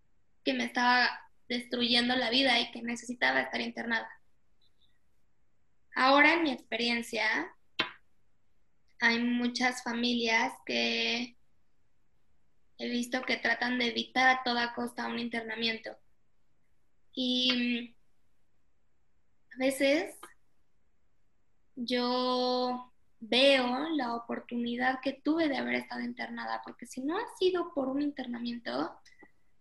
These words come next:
difícilmente me hubiera recuperado. Entonces, en ese momento, o sea, no te voy a decir, Ay, es padre, o sea, el internamiento es lindo,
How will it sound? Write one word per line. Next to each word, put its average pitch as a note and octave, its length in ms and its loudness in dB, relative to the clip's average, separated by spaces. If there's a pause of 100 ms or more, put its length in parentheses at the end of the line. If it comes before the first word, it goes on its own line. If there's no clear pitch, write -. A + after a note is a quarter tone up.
(540)
difícilmente C4 680 0
me A#3+ 100 -2
hubiera A#3+ 200 0
recuperado. A#3 600 -2
Entonces, B3 760 -4 (1700)
en C4 120 2
ese G4 260 4
momento, C4+ 680 2
o A3+ 120 -10
sea, A#3 220 -2
no B3 180 -2
te E4 80 2
voy D#4 140 4
a D4+ 60 4
decir, C4 340 0
Ay, D4 360 4 (760)
es - 320 -4
padre, C4+ 600 4 (120)
o - 40 -20 (120)
sea, A#3 180 -2
el A#3 80 -6
internamiento A#3+ 800 -2
es C4+ 160 2
lindo, C4 920 4